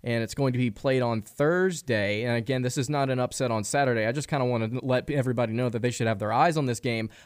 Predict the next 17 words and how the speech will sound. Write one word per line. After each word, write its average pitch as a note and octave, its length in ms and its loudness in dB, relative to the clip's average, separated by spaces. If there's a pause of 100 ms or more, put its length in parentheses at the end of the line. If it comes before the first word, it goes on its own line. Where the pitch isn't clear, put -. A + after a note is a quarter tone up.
I, B2 260 0
Ohio D3 460 2
State D#3 500 0 (300)
at C#3 320 2
Minnesota. B2+ 640 2
Minnesota C3 560 0
bringing B2+ 260 0
back B2 220 0
quite A#2+ 260 0
a C3+ 60 -2
bit B2+ 140 0
of A2+ 80 -2
production. B2 480 0
Tanner A2 280 0
Morgan, C#3+ 560 0
Ohio A2+ 380 2
State, C#3 460 0